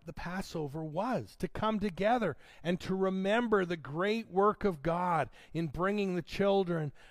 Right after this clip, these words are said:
of Israel out of the hand of Egypt back in the time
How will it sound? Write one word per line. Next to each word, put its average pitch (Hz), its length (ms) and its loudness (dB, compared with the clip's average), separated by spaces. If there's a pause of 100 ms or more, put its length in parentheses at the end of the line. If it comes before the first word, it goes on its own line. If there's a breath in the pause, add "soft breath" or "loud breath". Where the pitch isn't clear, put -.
of 160 180 2
Israel 165 600 2
out 190 200 6
of 196 140 2
the 160 140 2
hand 165 640 2 (240 soft breath)
of 143 200 0
Egypt 156 640 -4
back 156 320 0
in 151 120 -4
the 151 100 -4
time 139 500 -6